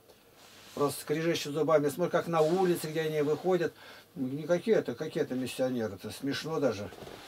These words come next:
Это, а дело нужно немедленно ликвидировать. Это люди, которые идут туда, они по системе мира пытаются сделать, заорганизовать всё. И всё это г-, говорить, а видно, любви нету,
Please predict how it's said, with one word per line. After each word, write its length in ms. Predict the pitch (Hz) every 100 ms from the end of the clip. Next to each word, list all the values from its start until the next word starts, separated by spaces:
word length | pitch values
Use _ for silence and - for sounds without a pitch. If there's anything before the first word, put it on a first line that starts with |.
| - - -
Это, 360 | 127 147 127
а 160 | 117 143
дело 320 | 135 202 185
нужно 220 | 170 156
немедленно 420 | 165 190 185 147 147
ликвидировать. 720 | 139 135 139 127 113 104 92 - - - - - - - - -
Это 320 | 131 143 135
люди, 380 | 139 202 160 139
которые 380 | 147 147 143
идут 160 | 143 143
туда, 340 | 143 135 123 - - -
они 280 | 131 147 147
по 140 | 151
системе 540 | 143 156 - 185 170 156
мира 340 | 180 180 143
пытаются 640 | 131 139 143 127 - 127
сделать, 400 | 120 180 175 147
заорганизовать 840 | 117 139 127 135 127 135 135 180 165
всё. 320 | - 165 139 - - - -
И 100 | 123
всё 280 | 117 160 151
это 280 | 139 135 120
г-, 300 | 117 117 120
говорить, 540 | 117 143 151 196 170
а 100 | 151
видно, 240 | 165 147
любви 420 | 143 156 143 165 165
нету, 400 | 143 113 117